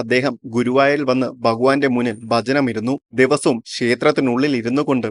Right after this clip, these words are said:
ഭഗവാനെ സ്തുതിച്ച് സംസ്കൃതത്തിൽ ശ്ലോകങ്ങൾ എഴുതി. ഈ ശ്ലോകങ്ങളാണ് പിന്നീട് നാരായണീയം എന്ന മഹത്തായ ഗ്രന്ഥമായി മാറിയത്. ഭട്ടതിരി ദിവസവും പത്ത് ശ്ലോകങ്ങൾ എഴുതി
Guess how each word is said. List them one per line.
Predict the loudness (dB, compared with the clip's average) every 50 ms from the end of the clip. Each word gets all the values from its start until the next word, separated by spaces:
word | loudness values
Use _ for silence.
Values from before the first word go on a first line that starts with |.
| -4 -2
ഭഗവാനെ | -2 -2 0 0 0 0 0 -2 -4
സ്തുതിച്ച് | -4 -6 -4 -4 -4 -4 -4 -4 -4 -2 -2
സംസ്കൃതത്തിൽ | -2 -2 -2 -6 -4 -4 -2 -2 -2 -2 -4 -6 -2 2
ശ്ലോകങ്ങൾ | 2 4 4 4 2 0 0 0 0 -2
എഴുതി. | -2 -2 -2 -4 -4 -4 _ -4 0 2
ഈ | 2 2
ശ്ലോകങ്ങളാണ് | 2 2 4 6 6 6 4 2 0 2 2 2 2 0 -2 -2
പിന്നീട് | 0 0 2 2 2 2 0 -2 -6 -8 -6 -2
നാരായണീയം | -2 0 0 0 0 0 0 0 0 -2 -2 -2 -4
എന്ന | -4 -4 -2 -2 -2
മഹത്തായ | -2 -4 -6 -6 -4 0 0 2 2 0 0
ഗ്രന്ഥമായി | -2 -2 0 0 0 0 0 -2 -2 -4 -4
മാറിയത്. | -4 -4 -4 -4 -4 -4 -4 -2 0 0
ഭട്ടതിരി | 0 0 -2 -4 -4 -4 -4 -6 -2 -2 0
ദിവസവും | 0 0 0 -2 -2 -4 -4 _ _ -4
പത്ത് | -4 -4 -4 _ -8 -8 -6 -2
ശ്ലോകങ്ങൾ | -2 -2 0 0 -2 -2 0 0 0
എഴുതി | -2 -2 -4